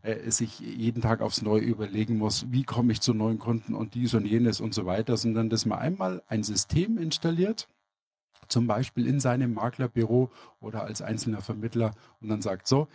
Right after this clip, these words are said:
jetzt habe ich wie so eine Art Perpetuum mobile, ich berate den Kunden und der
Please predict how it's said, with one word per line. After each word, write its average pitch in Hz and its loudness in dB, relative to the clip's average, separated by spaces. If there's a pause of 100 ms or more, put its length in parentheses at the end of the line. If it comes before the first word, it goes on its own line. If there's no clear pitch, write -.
(140)
jetzt 110 -2
habe 139 0
ich - -6
wie 202 -6
so 170 2
eine 143 2
Art 120 -2
Perpetuum 110 2
mobile, 156 4 (260)
ich - -10
berate 107 0
den 127 2
Kunden 127 2
und 101 -2
der 110 4